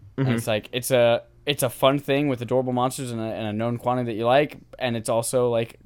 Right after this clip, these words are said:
Speaker 1: a surprisingly deep R P G with a team that you create and tailor and
Speaker 2: Mm-hmm. And then when you play Final Fantasy, you realize, "Okay, this is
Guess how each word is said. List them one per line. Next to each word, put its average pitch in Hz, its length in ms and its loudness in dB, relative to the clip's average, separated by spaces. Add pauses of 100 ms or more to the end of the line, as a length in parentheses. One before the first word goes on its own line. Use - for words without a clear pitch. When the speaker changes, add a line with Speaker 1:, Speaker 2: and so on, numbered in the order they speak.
Speaker 1:
a 117 100 -10
surprisingly 113 560 -6
deep 107 300 -8
R 98 120 -6
P 110 140 -10
G 104 240 -8
with 120 160 -8
a 107 60 -10
team 110 340 -6
that 95 80 -10
you 101 100 -14
create 104 460 -8
and 107 240 -12
tailor 113 420 -8
and 104 220 -10 (320)
Speaker 2:
Mm-hmm. 113 220 -4 (840)
And 127 100 6
then 139 80 4
when 135 60 2
you 123 80 2
play 127 120 6
Final 113 200 2
Fantasy, 156 380 0
you 120 40 0
realize, 104 380 4
"Okay, 113 300 2
this 104 240 -2
is 92 420 -4